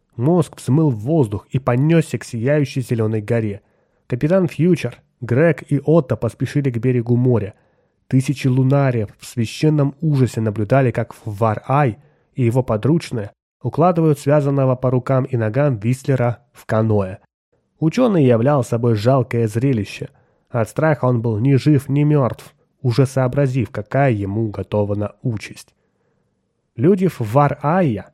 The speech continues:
готовились отправить лодку к горе, когда подбежавший капитан Фьючер крикнул на языке лунариев: «Стойте! Вы поступите неправильно, если убьете этого человека!»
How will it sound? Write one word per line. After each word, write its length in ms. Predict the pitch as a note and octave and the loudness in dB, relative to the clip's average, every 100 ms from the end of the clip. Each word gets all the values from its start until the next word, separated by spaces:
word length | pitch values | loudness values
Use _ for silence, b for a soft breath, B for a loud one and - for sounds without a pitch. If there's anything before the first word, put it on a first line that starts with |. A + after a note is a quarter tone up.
| _ | _
готовились 560 | A2 G#2 G#3 A3 F#3 - | -6 -2 0 0 -2 -2
отправить 520 | C3+ - D3 C3 A#2+ | -6 -2 0 0 0
лодку 360 | C3+ D#3 - | 0 0 -4
к 140 | B2 - | -6 -6
горе, 420 | A2 C3+ C3+ G#2 - _ _ _ _ _ _ _ _ _ | -2 0 0 -4 -12 _ _ _ _ _ _ _ _ _
когда 300 | - A#2 A#2+ | -8 -2 0
подбежавший 600 | B2+ A#2 A2+ G#2+ C3+ - B2 | 0 0 0 2 2 0 -4
капитан 420 | A#2 B2+ B2 A2+ | -4 -2 -2 -4
Фьючер 460 | - E3 D#3 D3+ | -2 -2 0 -2
крикнул 480 | - C#3+ - A#2+ G2+ - | -2 -2 -2 -6 -8 -8
на 120 | - A#2 | 0 2
языке 360 | G#2+ A2+ B2 | 2 0 0
лунариев: 580 | A#2 B2 A#2 G#2 G2 F#2+ - _ _ _ _ _ _ _ _ | 2 2 2 0 -2 -8 -14 _ _ _ _ _ _ _ _
«Стойте! 880 | - - - E3 G3+ F3+ D#3 C3 G2 _ _ _ - | -20 -14 0 6 6 6 4 2 -2 _ _ _ -6
Вы 120 | G#2+ | -2
поступите 560 | B2+ A2+ C#3 C3 B2 B2 | 2 2 2 0 2 4
неправильно, 560 | C3+ C3+ C#3+ C3+ C3 | 4 4 4 6 4
если 300 | B2+ C3 - | 4 4 4
убьете 460 | C3 A#2+ C3+ C3 B2 | 2 4 4 4 2
этого 260 | B2+ B2 | 2 2
человека!» 640 | A#2 B2 C3+ C3+ G#2+ - | 2 2 4 2 0 -6